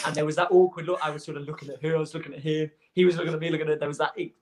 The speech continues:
e-, awkward exchange of looks, and then I just put on a fake laugh. Um, didn't know even whether to laugh. You don't know, do you? Imagine he gets a shot there, laughing at us. <laughs> Um, and, you know, a couple of seconds later, he laughed as well, and, and I made a,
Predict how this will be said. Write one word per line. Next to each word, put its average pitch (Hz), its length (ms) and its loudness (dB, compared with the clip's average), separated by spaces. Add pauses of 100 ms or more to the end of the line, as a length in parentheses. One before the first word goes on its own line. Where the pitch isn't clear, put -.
e-, - 160 -6
awkward 180 300 8
exchange 160 520 0
of 147 80 -14
looks, 165 360 -4
and 143 100 -8
then 147 80 -4
I 147 100 0
just - 220 -14
put 151 140 -6
on 131 60 -10
a 127 40 -16
fake - 420 -8
laugh. 175 220 -2 (720)
Um, 127 420 -2 (120)
didn't 156 140 -4
know 135 160 -2
even 131 160 -4
whether 127 220 -4
to 131 140 -10
laugh. 170 380 -4
You 180 80 -12
don't 139 180 -8
know, 185 160 -4
do 160 100 -6
you? 185 120 -2
Imagine 156 400 -8
he - 40 -10
gets - 220 -6
a - 100 -2
shot 139 240 2
there, 143 160 -4 (140)
laughing 170 320 0
at 175 100 4 (120)
us. 226 260 0
<laughs> - 40 -20 (380)
Um, - 760 4 (160)
and, 151 300 0 (160)
you 143 120 -4
know, 135 100 0
a 139 40 0
couple 147 240 -4
of 143 60 -6
seconds 131 420 -6
later, 135 380 -2
he 143 160 -2
laughed - 280 -6
as 127 140 -12
well, 135 340 0
and, 135 120 -12 (560)
and 135 120 -2
I 139 120 0
made 135 320 -2
a, 123 180 0